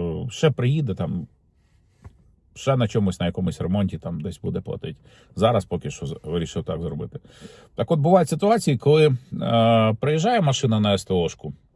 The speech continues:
власник каже: "Я ж, машина приїхала своїм ходом, своїм, е, ви щось там зробили, і після цього нічого не працює". І в даному випадку якраз така сама історія була, що чувак приїхав, просто там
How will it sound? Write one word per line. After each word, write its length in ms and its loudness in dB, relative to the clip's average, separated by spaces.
власник 420 0
каже: 420 -2
"Я 360 0
ж, 280 -6
машина 360 -2
приїхала 340 0
своїм 320 -2
ходом, 420 0
своїм, 540 0
е, 360 -2
ви 180 0
щось 220 2
там 200 4
зробили, 680 4
і 80 -2
після 300 0
цього 280 0
нічого 360 2
не 100 2
працює". 560 -4
І 80 -2
в 60 -2
даному 380 4
випадку 480 2
якраз 300 2
така 220 -2
сама 300 2
історія 400 2
була, 280 -2
що 140 -12
чувак 260 -2
приїхав, 380 0
просто 320 -6
там 220 -2